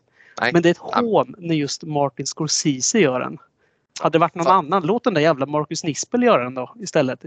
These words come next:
Speaker 2: Mordsorgsmassakern
Speaker 1: Mm.
Speaker 2: fredag den trettonde och sen gör han The Departed.
Speaker 1: <laughs>
Speaker 2: Fine.
Speaker 1: Ja.
Speaker 2: Det hade
Speaker 1: Ja, men
Speaker 2: varit en
Speaker 1: verkligen.
Speaker 2: grej. Men han hade ju aldrig
Speaker 1: Verkligen.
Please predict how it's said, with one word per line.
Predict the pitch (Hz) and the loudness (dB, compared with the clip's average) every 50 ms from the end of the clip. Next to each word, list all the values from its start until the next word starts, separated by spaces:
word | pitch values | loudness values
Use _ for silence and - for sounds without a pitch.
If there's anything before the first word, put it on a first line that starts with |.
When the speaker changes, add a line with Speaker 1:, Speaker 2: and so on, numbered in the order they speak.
| - _ | -16 _
Speaker 2:
Mordsorgsmassakern | 185 202 208 135 123 190 180 - 190 185 - 175 156 147 - | -4 -2 -2 0 0 0 0 0 0 2 2 2 2 2 0
Speaker 1:
Mm. | 185 | 0
Speaker 2:
fredag | - 175 160 | 2 2 2
den | 156 165 151 | 2 0 0
trettonde | - 165 156 - - 147 135 131 143 - | 0 0 0 0 -2 -2 -2 -2 -2 -2
och | - 185 | -2 -2
sen | - - 180 160 - | -2 -2 -4 -4 -2
gör | - 143 | -2 -2
han | 131 131 | -2 -2
The | 135 135 | -6 -10
Departed. | 131 139 - 160 135 127 123 - 175 175 156 - - 123 - | -10 -4 -2 0 0 0 0 0 -2 -4 -2 -4 -6 -6 -6
Speaker 1:
<laughs> | - - - - - - | -6 -10 -14 -12 -2 2
Speaker 2:
Fine. | - 185 | 4 6
Speaker 1:
Ja. | 165 110 107 107 - - _ _ _ _ _ | 6 6 4 2 0 -6 _ _ _ _ _
Speaker 2:
Det | 175 | 2
hade | 196 202 196 | 2 2 2
Speaker 1:
Ja, | 185 | 2
men | |
Speaker 2:
varit | 156 135 123 | 2 2 2
en | 104 | 2
Speaker 1:
verkligen. | 175 180 165 | 0 0 0
Speaker 2:
grej. | - - - | -4 -2 2
Men | 160 | 2
han | 175 190 185 | 4 4 4
hade | 170 160 151 | 4 2 2
ju | 151 147 | 0 0
aldrig | 139 180 | 0 0
Speaker 1:
Verkligen. | 165 | 0